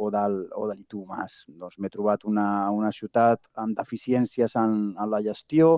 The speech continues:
i una ciutat, doncs, que ha perdut aquest orgull de, de ciutat tan, tan important i que volem recuperar. Però jo crec que amb, doncs, amb el treball, amb el diàleg, amb, amb les ganes de, de que Badalona tiri, tiri endavant,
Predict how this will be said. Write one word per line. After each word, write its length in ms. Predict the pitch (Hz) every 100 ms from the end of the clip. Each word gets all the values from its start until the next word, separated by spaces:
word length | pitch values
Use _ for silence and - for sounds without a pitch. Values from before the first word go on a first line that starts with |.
| - _ - _ _ -
i 140 | 113
una 160 | 117 123
ciutat, 480 | - 131 - 131 131
doncs, 300 | 123 127 -
que 80 | 147
ha 80 | 143
perdut 540 | 131 127 147 156 135
aquest 240 | 131 139 131
orgull 380 | 127 131 139 123
de, 200 | 123 120 117 110
de 80 | 117
ciutat 320 | 123 120 123 -
tan, 220 | 123 120 117
tan 80 | 120
important 640 | 120 113 117 110 127 131
i 20 | 123
que 160 | 117
volem 240 | 107 123 127
recuperar. 540 | 104 95 90 92 95 92
Però 140 | 101 117
jo 80 |
crec 220 | 135 127 -
que 80 |
amb, 400 | 117 107 101 104 - 117 110
doncs, 220 | 110 -
amb 220 | 104 104 104
el 160 | 101
treball, 460 | - 110 127 123 120 107
amb 140 | 107
el 80 | 110
diàleg, 560 | 110 123 123 113 107 110
amb, 240 | 107 104 110
amb 240 | 107 104 104
les 160 | 104 110
ganes 320 | 135 131 123
de, 140 | 123 120 - _ _ -
de 140 | 127
que 140 | 123 120
Badalona 320 | 120 120 120
tiri, 380 | 110 120 117 110
tiri 160 | - 120
endavant, 320 | 110 110 120